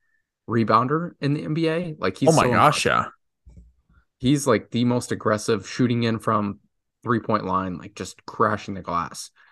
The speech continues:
Speaker 1: So I, I think that's a key to win. I think you, you, you definitely hit it, but they also have to just make their threes. Uh,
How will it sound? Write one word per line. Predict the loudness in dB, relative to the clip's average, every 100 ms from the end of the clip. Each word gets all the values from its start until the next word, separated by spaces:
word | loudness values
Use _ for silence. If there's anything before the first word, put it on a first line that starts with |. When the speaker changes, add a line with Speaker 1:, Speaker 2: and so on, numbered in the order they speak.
| _ _
Speaker 1:
So | 0 2 4 0 -6 _ _ _ _ _
I, | 2 2
I | 2
think | 2 4
that's | 4 4
a | 0
key | 2 2
to |
win. | 2 -2 -8 -6
I | -4
think | -2 -4
you, | -6 -8
you, | -12 -16 _ -8
you | -4
definitely | -4 -4 -6
hit | -6
it, | -4
but | 0
they | 4
also | 4 4 0
have | -4
to | -6
just | -18 -14
make | -12 -10
their | -12
threes. | -10 -10 -10 -14 -18 _ _ _ _ _
Uh, | -2 -2